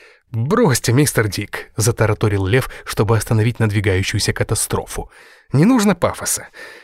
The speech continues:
Конституция — это всего лишь документ, который должен облегчать жизнь народа. Ваши предки двести лет назад думали, что они знают, как лучше, но у нынешнего населения страны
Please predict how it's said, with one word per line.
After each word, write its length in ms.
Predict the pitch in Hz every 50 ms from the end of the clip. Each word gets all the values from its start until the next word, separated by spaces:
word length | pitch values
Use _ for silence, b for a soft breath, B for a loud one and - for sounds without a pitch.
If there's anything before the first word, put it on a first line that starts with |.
| B B -
Конституция — 840 | - 202 190 - 226 190 285 294 262 - - 247 233 220 202 - - -
это 160 | 233 - 220
всего 280 | - - 233 214 220
лишь 160 | 208 185 165 147
документ, 580 | 185 175 - 190 208 214 190 123 98 - - - - -
который 300 | - 123 110 127 117 113
должен 320 | 107 127 123 104 110 113 110
облегчать 460 | 101 110 123 113 - - 147 131 117
жизнь 280 | 107 123 127 117 107 117
народа. 440 | 131 151 175 175 117 90 - - b b b b b b b b b b b b _
Ваши 320 | 135 156 208 185 - 220
предки 400 | 175 - 247 262 247 - - 160
двести 360 | 131 120 135 175 170 - -
лет 180 | 170 180 170 -
назад 400 | 175 180 165 170 190 180 147 127
думали, 300 | 151 190 175 175 180 175
что 240 | - - - 165 175
они 180 | 185 196 196
знают, 320 | 180 147 214 240 220 220 -
как 180 | - 226 -
лучше, 400 | 269 269 285 233 - - - - B B B B B B B _
но 300 | 127 143 156 160 156 - B B B B -
у 120 | 131 165 226
нынешнего 480 | 208 156 120 113 - - 113 101 101
населения 460 | 110 120 - - 147 127 101 95 101
страны 420 | - - - 151 147 113 90 -